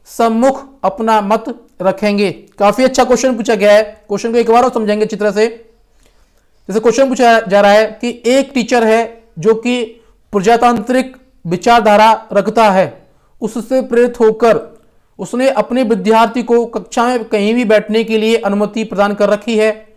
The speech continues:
और कक्षा में कुछ विद्यार्थी हैं जो कि समूह या ग्रुप बनाकर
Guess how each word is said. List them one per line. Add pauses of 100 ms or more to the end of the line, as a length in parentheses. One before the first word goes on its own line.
(320)
और
कक्षा
में
कुछ
विद्यार्थी
हैं
जो
कि
समूह
या
ग्रुप
बनाकर